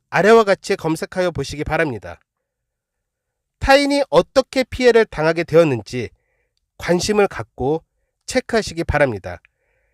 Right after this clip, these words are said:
금기쁨과 시청자 모두 해킹으로부터 안전하지 않는 사각지대에서 스스로를 지킬 수 있는 것은 남들보다 먼저 준비하는 예방을 위한 검색입니다. 자,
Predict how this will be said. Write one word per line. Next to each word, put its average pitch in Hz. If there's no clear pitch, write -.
금기쁨과 247
시청자 233
모두 151
해킹으로부터 262
안전하지 220
않는 160
사각지대에서 175
스스로를 277
지킬 -
수 -
있는 202
것은 170
남들보다 202
먼저 156
준비하는 165
예방을 156
위한 147
검색입니다. 135
자, 139